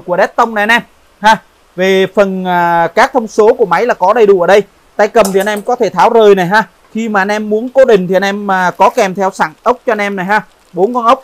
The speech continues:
anh em có thể vặn vô ở hai bên đây. Nó sẽ cố định lại cái tay cầm để anh em có thể di chuyển, xách lên mà đi ha. Còn bây giờ Minh Châu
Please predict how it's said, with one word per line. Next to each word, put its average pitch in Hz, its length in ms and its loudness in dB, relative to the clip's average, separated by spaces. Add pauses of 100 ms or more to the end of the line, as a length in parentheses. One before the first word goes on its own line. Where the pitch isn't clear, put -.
anh - 120 -4
em 196 160 -4
có 240 100 -4
thể 233 120 -2
vặn 165 260 -4
vô 185 200 -6 (120)
ở 160 140 -6
hai 185 180 -2
bên 196 160 2
đây. 190 140 2 (300)
Nó 165 180 -4
sẽ 190 260 -2 (120)
cố 202 140 4
định 208 220 4
lại 165 200 2
cái 202 80 -12
tay 226 120 -6
cầm 190 240 -2
để 170 80 -2
anh 170 100 -4
em 196 280 -10
có 233 80 -8
thể 185 280 -4
di 214 80 -10
chuyển, 196 240 -2 (140)
xách - 280 -4
lên 214 220 -2
mà 190 80 -2
đi 208 220 0
ha. 233 140 2 (300)
Còn 170 220 -4
bây 196 100 0
giờ 185 240 0
Minh 185 200 -8
Châu 196 240 2